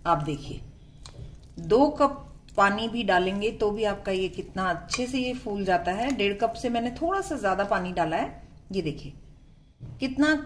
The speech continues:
clear और white ये हो गया है। ये यही गोंद है और एक tablespoon है, यानी ये दो तीन serving के लिए आपको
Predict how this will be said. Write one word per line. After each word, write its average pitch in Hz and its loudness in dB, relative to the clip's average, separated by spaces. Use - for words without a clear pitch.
clear 277 4
और 214 6
white 214 2
ये 269 2
हो 233 0
गया 226 8
है। 262 -4
ये 233 2
यही 247 4
गोंद 294 4
है 339 4
और 247 4
एक - 2
tablespoon 196 0
है, 147 -2
यानी 254 8
ये 320 8
दो 220 4
तीन 294 6
serving 247 0
के 262 0
लिए 240 0
आपको 220 4